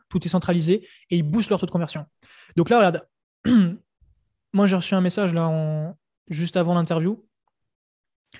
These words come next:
d'un de mes utilisateurs. Donc, première journée de test avec le thème, le gars, il découvre le thème. Bon, il me dit, « La journée n'est même pas finie, tu pourras, si tu veux, montrer le screen à l'écran. »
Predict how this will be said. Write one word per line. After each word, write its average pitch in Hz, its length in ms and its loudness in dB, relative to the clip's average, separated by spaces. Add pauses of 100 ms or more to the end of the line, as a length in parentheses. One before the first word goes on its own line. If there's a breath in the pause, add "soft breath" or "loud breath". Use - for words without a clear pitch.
(400 soft breath)
d'un 185 140 4
de 185 60 6
mes 180 140 2
utilisateurs. 175 720 -4 (200)
Donc, 156 260 -8
première 208 380 2
journée 185 240 2
de 180 60 -6
test 196 280 -4
avec 165 220 -4
le 170 80 -2
thème, 208 240 -2
le 170 80 -2
gars, 170 100 0
il 175 60 0
découvre 165 280 -4
le 165 100 0
thème. 208 240 -2 (680)
Bon, 165 240 -2
il 170 180 0
me 170 80 4
dit, « 170 140 2
La 190 80 4
journée 170 180 0
n'est 175 100 2
même 175 160 0
pas 180 120 -2
finie, 180 280 -2
tu - 120 -12
pourras, 160 240 -6
si - 80 -18
tu - 80 -20
veux, 170 80 -2
montrer 160 200 -4
le 156 60 -4
screen 170 200 -2
à 160 40 0
l'écran. » 185 400 -4